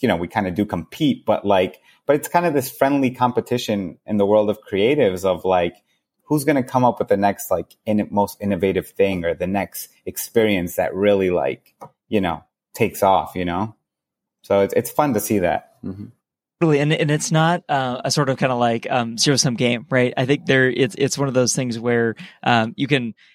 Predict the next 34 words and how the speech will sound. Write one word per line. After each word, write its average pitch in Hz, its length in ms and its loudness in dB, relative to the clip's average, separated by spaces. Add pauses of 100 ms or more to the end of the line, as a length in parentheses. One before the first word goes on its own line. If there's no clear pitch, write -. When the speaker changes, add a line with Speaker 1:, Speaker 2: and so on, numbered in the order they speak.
Speaker 2:
expand 151 640 2
and 127 460 -2
you 147 100 -2
can 139 100 0
reach 147 180 0
so 156 200 4
many 143 200 -2
people 135 360 0
that 123 260 2
maybe 131 480 0
hadn't 139 440 0
thought 131 340 2
about, 123 440 0 (300)
you 131 100 -6
know, 123 60 -4
spending 127 480 -2
some 127 200 -6
of 123 60 -10
their, 120 280 -2 (360)
their 123 200 0
downtime 139 580 0
or 120 80 -6
some 135 200 -4
of 123 40 -2
their 135 160 2
fun 143 220 0
budget 123 480 0
on, 120 380 0
uh, 120 420 0
you 139 80 -4
know, 135 100 0
at 147 160 4
a 143 80 2
hotel. 131 580 -4